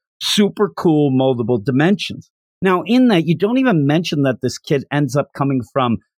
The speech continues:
the Ultimate Universe, comes into the six one six, and really had an uphill battle, even, and I'm talking just with comic fans, being able to separate himself from a Peter Parker, being able to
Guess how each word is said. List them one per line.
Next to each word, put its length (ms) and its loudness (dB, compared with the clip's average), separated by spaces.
the 160 0
Ultimate 400 0
Universe, 560 0
comes 320 -4
into 220 0
the 100 -4
six 340 -6
one 160 -2
six, 400 -6
and 220 -2
really 260 -2
had 200 0
an 200 -6
uphill 340 -4
battle, 500 -2
even, 260 2
and 140 0
I'm 160 -4
talking 440 -4
just 300 -4
with 160 -8
comic 400 -4
fans, 460 -2
being 240 0
able 160 0
to 80 -4
separate 540 -2
himself 520 -4
from 260 -2
a 100 -6
Peter 260 -2
Parker, 320 -4
being 300 0
able 180 -2
to 200 -8